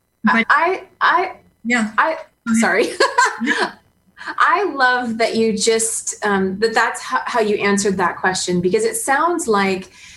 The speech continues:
Speaker 2: you really continued to follow your intuition and allow things to evolve as it felt right for you. It sounded like you, it sounds like you didn't take a cookie cutter approach, is what I'm saying.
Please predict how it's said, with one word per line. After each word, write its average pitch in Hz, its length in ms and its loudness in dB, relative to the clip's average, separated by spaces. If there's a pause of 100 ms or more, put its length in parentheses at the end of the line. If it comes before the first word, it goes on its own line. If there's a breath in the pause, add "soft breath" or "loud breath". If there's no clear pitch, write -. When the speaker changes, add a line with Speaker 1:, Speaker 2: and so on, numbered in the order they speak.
(500 loud breath)
Speaker 2:
you 254 220 0
really 277 540 0
continued 247 540 -2
to 240 80 -2
follow 214 680 0
your 202 600 0
intuition 196 1040 -2
and 202 200 2
allow 214 360 2
things 240 300 -6
to 233 240 0
evolve 202 720 0 (220)
as 196 760 0
it - 260 -2
felt 226 480 -2
right 202 420 0
for 196 200 0
you. 190 500 0
It 196 140 -2
sounded 262 260 0
like 269 220 -2
you, 254 100 -6
it 254 160 -2
sounds 320 180 2
like 381 120 -2
you 240 100 0
didn't 269 240 0
take 269 180 -2
a 233 80 2
cookie 226 280 -2
cutter 208 280 0
approach, - 480 -4
is 180 100 -4
what 175 120 0
I'm 160 80 -6
saying. 156 380 -8